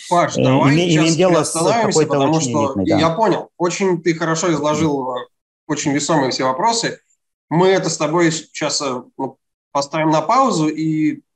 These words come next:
Speaker 1: ну, не знаю, две-три недели, там, когда будет больше информации, ещё раз
Speaker 2: Конечно.
Speaker 1: обсудим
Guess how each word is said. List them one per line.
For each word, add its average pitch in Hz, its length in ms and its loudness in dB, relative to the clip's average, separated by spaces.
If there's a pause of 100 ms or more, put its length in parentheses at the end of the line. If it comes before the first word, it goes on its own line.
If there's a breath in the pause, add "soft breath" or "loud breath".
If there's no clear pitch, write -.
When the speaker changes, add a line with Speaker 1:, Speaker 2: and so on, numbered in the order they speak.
(140)
Speaker 1:
ну, 127 220 -10
не 131 80 -2
знаю, 123 320 -4
две-три 170 340 0
недели, 156 540 2
там, - 200 -14
когда 143 300 -2
будет 143 200 -2
больше 151 260 -2
информации, 165 480 -2
ещё 135 100 2
раз 175 100 6
Speaker 2:
Конечно. 196 340 0
Speaker 1:
обсудим 185 340 -2